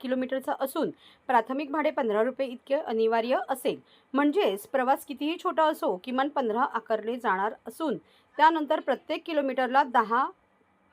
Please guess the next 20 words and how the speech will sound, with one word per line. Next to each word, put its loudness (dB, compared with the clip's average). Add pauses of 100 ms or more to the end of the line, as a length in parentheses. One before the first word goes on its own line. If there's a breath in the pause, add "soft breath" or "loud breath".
(260)
पॉइंट 0
सत्तावीस 0 (480 soft breath)
प्रमाणे 4
दर 2
लागू 4
होतील. -4 (240)
परवाना 4
व 0
कार्यक्षेत्र. 0 (400 soft breath)
राज्य 0
परिवहन 0
प्राधिकरणाने -4
तीन -6
प्रमुख -4 (320)
कंपन्यांना -4 (480 soft breath)
उबेर 2 (100)
इंडिया 0
सिस्टम -6
प्रायव्हेट 0
लिमिटेड -2